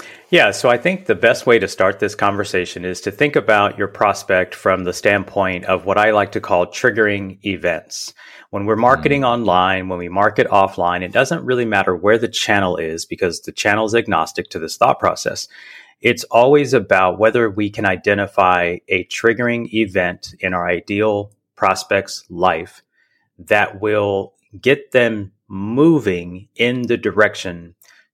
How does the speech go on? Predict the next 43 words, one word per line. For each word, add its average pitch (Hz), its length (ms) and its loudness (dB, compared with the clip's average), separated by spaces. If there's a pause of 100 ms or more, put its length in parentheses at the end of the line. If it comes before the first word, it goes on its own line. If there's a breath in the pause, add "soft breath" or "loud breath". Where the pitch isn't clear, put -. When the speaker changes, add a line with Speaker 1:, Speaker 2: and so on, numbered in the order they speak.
Speaker 1:
to 101 200 -2
solve 95 760 0 (160)
their 90 280 -2
problem. - 640 -4 (460 soft breath)
And 101 440 0
I 104 120 0
like 110 240 0
to 160 80 -4
say 131 240 2
that 107 220 2
because 104 400 -2
it 113 80 -2
doesn't 139 300 0
really 131 220 0
matter 107 280 0
what 104 260 2
you 95 120 -10
sell. 127 520 0
It 90 80 -6
doesn't 98 280 -4
matter 92 260 0
if - 180 -10
you 90 80 -12
sell 82 240 -6
a - 40 -12
product 127 560 0
or 85 200 -4
a 82 40 -12
service, 127 560 0
or 87 60 -2
you're 85 180 -8
an 85 120 -14
expert, 117 480 -2
or 85 100 -6
you're 82 120 -10
a - 40 -18
speaker, 131 460 -2
or 92 60 -4
you're 87 180 -8
a - 40 -18
coach. - 400 -2 (380)
Your 135 320 2
purchaser 87 840 -4